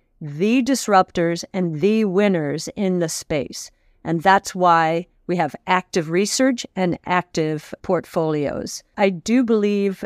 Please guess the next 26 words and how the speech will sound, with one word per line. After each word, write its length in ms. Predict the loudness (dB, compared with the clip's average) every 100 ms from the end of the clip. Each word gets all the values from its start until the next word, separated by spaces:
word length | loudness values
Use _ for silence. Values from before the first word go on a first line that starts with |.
| -6
that 460 | 0 2 2 -4 -4
over 320 | 4 6 6
time, 800 | 2 -4 -4 0 2 2 0 -2
this 180 | -2 -2
is 140 | -4
going 280 | 2 2 2
to 100 | -2
become 320 | -4 -2 -2 0
more 240 | 0 0
apparent 560 | -2 -2 -2 -2 -6 -10 _ _ _
and 360 | 0 2 0 -4
more 800 | -4 -2 0 2 2 4 2 0 -2
investors 640 | -2 2 0 0 -6 -2
will 160 | -2 0
understand 540 | -2 -4 -4 -4 -4
we 100 | -2
need 260 | 0 -2 -2
a 80 |
little 400 | -2 2 4 4
bit 220 | 2 2 2
more 260 | 2 2
innovation, 800 | 2 2 0 0 -2 -4 -2 -4 -10 _ _ _
a 160 | 0 2
little 400 | 2 2 4 4
bit 300 | 2 0 -2
less 720 | -4 0 4 4 2 -2 -10